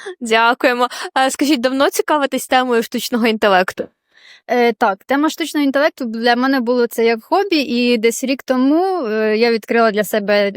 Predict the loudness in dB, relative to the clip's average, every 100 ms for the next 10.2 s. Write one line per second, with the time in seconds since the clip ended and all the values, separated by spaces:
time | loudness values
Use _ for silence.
0 | -6 -4 -2 0 0 0 -8 -8 -4 0
1 | 2 2 2 0 -2 -2 -2 -2 0 0
2 | 0 0 0 -2 -2 -2 0 0 2 0
3 | 0 -2 -2 0 2 2 2 0 0 -2
4 | -6 -4 -2 -4 -4 -14 -12 -6 -4 -4
5 | -6 -4 -2 -2 -6 -14 -20 -20 -4 2
6 | 2 2 0 0 2 2 4 2 2 2
7 | 0 0 -2 0 0 0 -2 -2 -2 0
8 | -2 0 -2 -2 -2 -2 -6 -10 -14 -20
9 | -20 -20 -20 _ -2 0 0 -4 _ 0
10 | 0